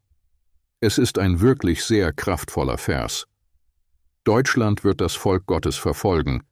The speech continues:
wenn es zu einem Ort der Sicherheit geht. Und Gott muss die ganze Armee vernichten, während sein Volk zu einem Ort der Sicherheit flieht. Es wird eine Zeit der Flucht sein, in der es einen sicheren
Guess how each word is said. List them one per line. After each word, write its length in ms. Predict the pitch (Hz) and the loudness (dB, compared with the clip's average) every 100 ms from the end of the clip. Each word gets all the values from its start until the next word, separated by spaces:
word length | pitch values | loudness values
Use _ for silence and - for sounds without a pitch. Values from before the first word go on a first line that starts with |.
| _ _ _ _ _ | _ _ _ _ _
wenn 160 | - 98 | 0 2
es 140 | 92 | 2
zu 160 | - - | 0 0
einem 240 | 90 87 | 2 0
Ort 320 | 80 95 90 - | 0 -2 0 0
der 100 | 87 | 2
Sicherheit 480 | 120 113 67 65 | 2 2 -2 -2
geht. 340 | - 62 - - _ _ _ _ _ _ _ _ | -2 -4 -4 -14 _ _ _ _ _ _ _ _
Und 220 | - 95 - | -2 -2 2
Gott 300 | 107 135 - | 0 0 2
muss 300 | 107 120 - | 2 2 0
die 140 | 92 | 0
ganze 420 | 73 101 127 127 | 2 0 2 0
Armee 360 | 90 101 107 104 | 0 2 2 2
vernichten, 600 | 113 101 95 - 64 67 _ _ _ _ _ _ _ - | 2 2 0 -2 -8 -10 _ _ _ _ _ _ _ -2
während 320 | 95 85 80 | 0 2 0
sein 300 | - 90 101 | 0 0 0
Volk 400 | - 113 110 - | 0 2 0 0
zu 140 | - | -2
einem 240 | 82 87 87 | 0 0 0
Ort 320 | 90 92 - | 0 0 2
der 100 | 92 | 2
Sicherheit 480 | 82 107 90 64 58 | 2 2 0 -2 -4
flieht. 380 | - 65 - - _ _ _ _ _ _ _ _ _ _ - | -4 -4 -4 -12 _ _ _ _ _ _ _ _ _ _ -4
Es 180 | 104 - | -2 2
wird 180 | 131 107 | 2 4
eine 160 | 107 | 0
Zeit 380 | 92 - 110 - | 0 0 0 0
der 80 | 87 | -2
Flucht 360 | - 131 - | 2 0 0
sein, 440 | - 87 69 60 60 _ _ _ _ - | -4 -2 -2 -4 -8 _ _ _ _ -4
in 140 | 101 | 0
der 160 | 98 95 | 2 2
es 200 | - - | 0 -2
einen 380 | 98 92 87 73 _ | -2 0 0 -2 _
sicheren 540 | 90 85 135 127 107 | -2 2 2 2 0